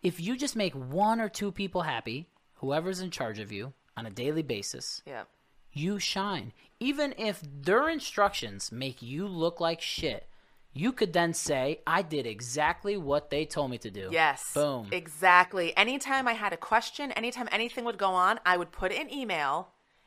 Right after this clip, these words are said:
Speaker 2: and I would ask, and I would get that answer in email, and then I would do it. And I'd be like,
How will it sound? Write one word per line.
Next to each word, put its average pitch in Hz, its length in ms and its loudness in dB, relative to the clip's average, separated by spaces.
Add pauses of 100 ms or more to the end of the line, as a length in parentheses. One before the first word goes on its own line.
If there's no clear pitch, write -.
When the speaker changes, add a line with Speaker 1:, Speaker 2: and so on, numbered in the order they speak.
Speaker 2:
and 180 100 4
I 165 80 6
would 160 240 -2
ask, 156 600 6 (320)
and 170 80 0
I 143 80 0
would 147 160 -12
get 170 220 -2
that 285 120 8
answer 190 560 0 (160)
in 247 240 2
email, 196 680 8 (240)
and 170 140 0
then 160 80 -2
I 156 100 4
would 202 140 -2
do 349 160 0
it. - 180 4 (300)
And 196 100 2
I'd 190 160 6
be 196 120 0
like, 180 340 4